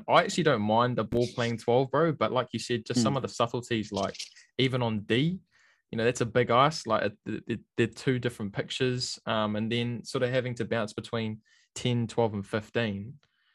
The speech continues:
Speaker 1: How does that, that must, yeah, like, sort of shake you up as a player because you're not being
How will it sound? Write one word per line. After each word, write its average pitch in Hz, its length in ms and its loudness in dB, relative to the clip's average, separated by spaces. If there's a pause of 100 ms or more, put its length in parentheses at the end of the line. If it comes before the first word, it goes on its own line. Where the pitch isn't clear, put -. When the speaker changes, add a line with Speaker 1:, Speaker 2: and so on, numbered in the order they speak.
(140)
Speaker 1:
How 135 160 2
does 202 340 2
that, 139 280 -4
that 165 140 4
must, 165 300 0
yeah, 151 140 4
like, 113 220 -2
sort 123 160 -2
of 117 200 -2 (120)
shake - 360 -2
you 127 80 2
up 127 160 2
as 113 100 0
a 107 40 0
player 127 320 2
because 107 260 -6
you're 113 80 -2
not 123 220 -2 (300)
being 120 440 -2